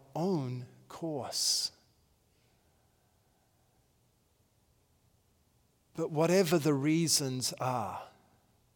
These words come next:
we all naturally want to reject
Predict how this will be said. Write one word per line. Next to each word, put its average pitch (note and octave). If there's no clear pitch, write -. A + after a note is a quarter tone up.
we D3+
all E3
naturally C#3+
want B2
to C3+
reject A#2+